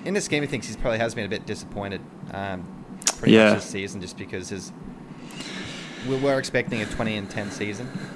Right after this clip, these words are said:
Speaker 1: Um,
Speaker 2: Yeah, yeah. The scoring has not been there at all.
Speaker 1: Exactly. So he, he's fallen
Speaker 2: Yeah.
Speaker 1: off. You could, you could buy low.
Speaker 2: Um, yeah, I, I think, I think with this guy, there's, there's a bit of, um, I don't know. I,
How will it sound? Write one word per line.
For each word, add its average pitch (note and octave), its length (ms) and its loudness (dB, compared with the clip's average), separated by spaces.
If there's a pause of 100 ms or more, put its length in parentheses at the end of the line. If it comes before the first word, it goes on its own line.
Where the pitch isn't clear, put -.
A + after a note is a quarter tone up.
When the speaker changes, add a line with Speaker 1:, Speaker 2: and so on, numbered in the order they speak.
(300)
Speaker 1:
Um, F#2+ 400 0
Speaker 2:
Yeah, G#2 360 8 (240)
yeah. A2+ 320 10
The B2+ 140 8
scoring C#3+ 360 10
has A#2 100 8
not A2+ 160 10
been A2+ 100 10
there G#2 120 12
at G#2 80 10
all. G#2 140 12
Speaker 1:
Exactly. F#2+ 380 0
So G2+ 560 -2 (200)
he, B2+ 220 -2
he's C3+ 120 -4
fallen A#2+ 260 4
Speaker 2:
Yeah. A2 260 12
Speaker 1:
off. - 100 -6 (960)
You G#2+ 100 -10
could, B2+ 260 2
you A#2+ 80 -6
could C3+ 160 2
buy G#2 200 4
low. G2+ 160 4
Speaker 2:
Um, F3+ 360 10 (920)
yeah, D#3 320 12
I, E3+ 260 12
I F#3 40 10
think, A#3+ 260 10
I A3 80 12
think C#4 220 10
with A3+ 100 12
this F#3+ 140 12
guy, F#3 180 12
there's, D#3+ 220 10
there's E3 180 12
a D#3+ 80 12
bit G3 160 12
of, A#3 180 10
um, D3+ 380 12 (1300)
I F3 120 12
don't F#3 100 12
know. D#3 120 12
I, - 140 12